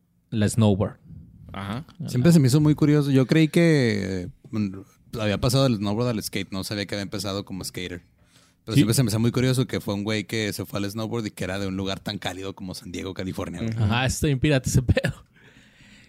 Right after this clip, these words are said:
Speaker 1: Eh, este güey ha participado en cuatro Juegos Olímpicos de invierno, no los X Games, lo-, los
Speaker 2: Ujú.
Speaker 1: Olímpicos.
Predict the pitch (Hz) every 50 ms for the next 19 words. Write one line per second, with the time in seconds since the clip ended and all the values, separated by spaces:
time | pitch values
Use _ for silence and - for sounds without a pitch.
0 | _ _ _ - - 165 170 175 180 185 190 190 202 - - _ _ _ _ _
1 | _ _ _ _ _ _ _ _ _ _ _ _ _ _ _ _ _ _ _ _
2 | _ _ - 147 135 - - 175 165 175 165 156 - 185 165 - 170 147 - 123
3 | - - 131 139 147 160 165 175 - 160 156 151 151 - 165 - - 165 156 151
4 | 175 165 - 139 127 127 131 151 156 - 185 180 - - 185 175 156 143 135 127
5 | 123 139 151 165 175 190 202 190 - 147 135 139 151 151 147 - 139 135 120 -
6 | - 113 101 98 - - 120 113 107 - 107 104 113 113 110 110 120 131 139 131
7 | - 170 - - 202 202 - -